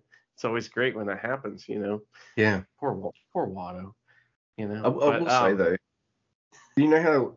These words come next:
Speaker 2: like, some young lions we've been watching come back, and it's taken us a while to warm up to them?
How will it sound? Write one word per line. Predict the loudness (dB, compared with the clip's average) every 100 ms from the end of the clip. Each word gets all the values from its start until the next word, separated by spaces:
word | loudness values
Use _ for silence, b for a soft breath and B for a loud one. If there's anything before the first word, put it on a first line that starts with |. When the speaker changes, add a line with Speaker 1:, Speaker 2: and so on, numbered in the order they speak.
| _ -2
Speaker 2:
like, | 2 2 -2 -2
some | 0 4
young | 4 4
lions | 4 4 4 0
we've | 0
been | 2 2
watching | 2 0 -2
come | 0 2
back, | 2 2 2
and | 2 2
it's | 0 0
taken | 0 2 0
us | 0
a |
while | 4 4
to | 4
warm | 2 0
up | 0 -2
to | -2
them? | -2 -4